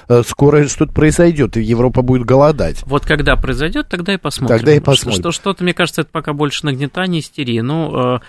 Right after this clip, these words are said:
Speaker 2: да, по-, появились, э, обнажились на дне голодные камни,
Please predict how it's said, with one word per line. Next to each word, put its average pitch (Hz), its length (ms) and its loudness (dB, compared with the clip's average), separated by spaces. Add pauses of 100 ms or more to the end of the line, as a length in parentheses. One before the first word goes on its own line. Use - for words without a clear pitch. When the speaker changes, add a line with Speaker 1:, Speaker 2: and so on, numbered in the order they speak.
(140)
Speaker 2:
да, 135 300 2
по-, 131 180 -2
появились, 147 720 -2
э, 120 640 -4
обнажились 135 720 -2
на 127 220 -4
дне 127 180 -2
голодные 123 460 -2
камни, 220 400 -2